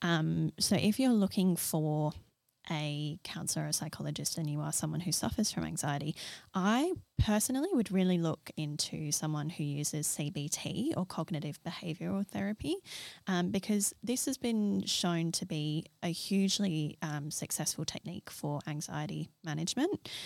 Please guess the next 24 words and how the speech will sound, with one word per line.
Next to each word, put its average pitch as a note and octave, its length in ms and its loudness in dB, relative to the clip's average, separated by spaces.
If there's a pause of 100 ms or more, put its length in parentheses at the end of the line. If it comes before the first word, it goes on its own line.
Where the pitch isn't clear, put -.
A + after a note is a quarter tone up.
(260)
Um, F#3 260 6 (100)
it's G#3+ 200 4
really B3+ 480 6
based F#3+ 320 4
on F3+ 80 2
the F3 80 4
belief D#3+ 440 0
that D#3+ 120 0
our D#3 100 0
thoughts - 720 2 (120)
dictate - 480 -2
our D#3 100 -2
emotions G#3 720 0
and E3 160 0
therefore - 240 -4
our - 80 -4
behaviours. - 680 -4 (420)
So F#3 600 4 (440)
changing A3 720 4
our D#3+ 380 2
relationships F3 920 2
with G3 220 -2
our G#3+ 160 2
thoughts G#3+ 800 0